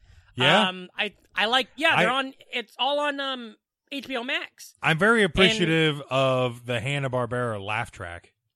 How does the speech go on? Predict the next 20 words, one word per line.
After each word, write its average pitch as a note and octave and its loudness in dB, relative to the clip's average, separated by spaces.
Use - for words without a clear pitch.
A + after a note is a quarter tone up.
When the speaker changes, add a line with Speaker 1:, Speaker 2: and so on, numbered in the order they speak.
Speaker 1:
Also, F#3 4
Speaker 2:
Mm-hmm. F3+ -14
Speaker 1:
uh, A#2 -4
before E3+ -2
we D3 -4
go D#3 -2
any C#3 -2
further C3+ -4
on A#2 -6
the G2+ -10
T C#3 -8
V C3 -4
shows, F#2+ -8
fucking A2+ -8
Tom F#3+ 2
and C3+ -2
Jerry A2+ -4
though G2+ -8
is B2 -2
what B2+ -6